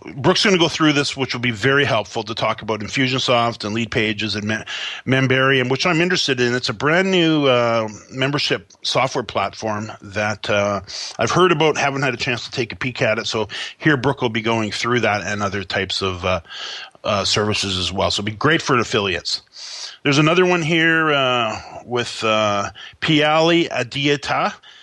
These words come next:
And they're going through and talking about, uh, products, uh, and how to tag and how to use them, sh-, uh, make them shareable within an app. So basically, the, the name of the topic,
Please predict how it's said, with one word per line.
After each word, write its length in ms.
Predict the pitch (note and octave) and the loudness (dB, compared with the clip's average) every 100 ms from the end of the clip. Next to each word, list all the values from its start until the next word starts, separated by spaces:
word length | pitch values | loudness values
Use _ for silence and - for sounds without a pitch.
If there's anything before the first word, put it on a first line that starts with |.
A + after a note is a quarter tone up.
| - _ | -20 _
And 560 | - A#2 A#2+ A#2+ A#2+ A#2+ | -4 -2 0 0 0 -2
they're 160 | B2+ D3 | 0 2
going 320 | E3+ F#3 F#3 | 4 4 4
through 340 | - E3 D#3+ D3 | 2 0 2 2
and 80 | |
talking 420 | C3 B2+ C3+ D3 B2+ | 2 0 0 0 -2
about, 460 | A2 A#2 A#2 - | 0 0 0 0
uh, 160 | A#2+ G#2+ | 0 0
products, 720 | - C#3 B2+ C3+ - - - | 0 0 2 0 -2 -4 -2
uh, 480 | A2+ G#2+ G#2 G2+ F#2+ - - - - - - | 0 0 0 0 -4 -10 -12 -10 -12 -16 -12
and 240 | - A#2 A#2 | -2 0 2
how 160 | D#3+ | 2
to 80 | D3+ | 0
tag 680 | - - D3 A#2+ F#2+ E2+ - _ - - - | -2 0 2 2 -2 -8 -20 _ -20 -20 -8
and 140 | A#2 A2+ | -4 0
how 180 | C#3+ | 0
to 140 | D3 C3+ - | 0 -2 -8
use 220 | C#3+ D3 | -4 -2
them, 140 | C#3+ C3+ | -2 -2
sh-, 220 | - - A2+ B2 | -2 -4 -8 -6
uh, 120 | A#2+ | -4
make 240 | B2 C#3 - | -2 -2 -2
them 120 | C3+ | -2
shareable 720 | - - C#3+ D3+ C#3 C#3 C3 | 0 2 2 2 4 4 4
within 300 | B2 B2+ A#2 | 2 0 0
an 100 | G#2 | 0
app. 320 | A2+ G#2 F2 | 0 0 -2
So 140 | - | -4
basically, 560 | A#2 C#3 E3+ F#3 - C#3+ | 0 2 2 0 0 2
the, 160 | A2+ G#2+ | 2 -2
the 200 | G#2+ A2 | -2 -2
name 300 | A#2 C#3 D3+ | 2 4 4
of 60 | |
the 80 | C3 | 2
topic, 540 | B2 A#2 G#2 G2 G#2 | 0 0 0 -2 -4